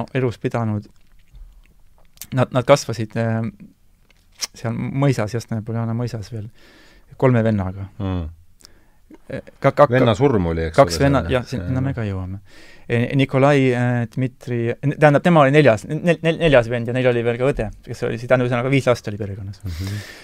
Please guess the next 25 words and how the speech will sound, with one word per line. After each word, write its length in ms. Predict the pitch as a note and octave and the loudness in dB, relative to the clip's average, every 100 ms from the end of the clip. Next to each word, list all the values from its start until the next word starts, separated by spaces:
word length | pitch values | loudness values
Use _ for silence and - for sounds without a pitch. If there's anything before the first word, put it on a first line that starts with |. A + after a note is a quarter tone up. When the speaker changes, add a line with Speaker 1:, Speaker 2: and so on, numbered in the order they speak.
| - _ - | -20 _ -14
Speaker 1:
Ja, 240 | - C3+ C3 | -2 2 4
ja, 160 | B2+ B2+ | 4 4
e, 140 | D3+ | 2
n-, 200 | D#3+ E3 | 0 0
neli 220 | F3 F3+ D#3+ | 4 6 6
venda 320 | G3 F#3 D3 | 6 6 6
oli 120 | C#3 | 6
siis 160 | C3 B2 | 2 -2
tema, 220 | - E3 C3 | 2 4 6
Lev, 220 | E3+ - - - | 4 2 -20 -10
äh, 460 | C3+ B2+ B2 A#2 A#2 - _ - | -4 0 0 -2 -4 -8 _ -8
kõige 240 | D3 C3+ | 0 2
vanem 240 | A#2+ A#2 A2+ | 2 2 0
oli 120 | A2 | -2
Nikolai, 500 | A2+ B2+ D#3 D#3 B2 G#2 _ _ | -2 -2 0 0 -2 -6 _ _
siis 220 | - A#2+ | -16 -10
oli 140 | A#2 G#2+ | -8 -8
Dmitri 440 | - C#3 - A#2 | -6 -6 -6 -8
ja 80 | G#2+ | -6
Sergei. 360 | A2 A2 G#2 G2 - _ - | -6 -6 -6 -8 -12 _ -20
Speaker 2:
Mhm. 360 | - E2+ F#2+ G#2 G#2 _ - | -12 -10 -8 -8 -10 _ -6
Speaker 1:
Ja 260 | B2 C3 B2+ B2 A#2 - _ _ - | 0 2 2 0 -2 -8 _ _ -8
Nikolai 460 | C#3+ C#3 D#3 D#3 | 0 2 4 4
oli 160 | C3+ B2+ | 4 2
selline, 460 | C3+ B2+ A#2+ A#2+ | 2 2 2 0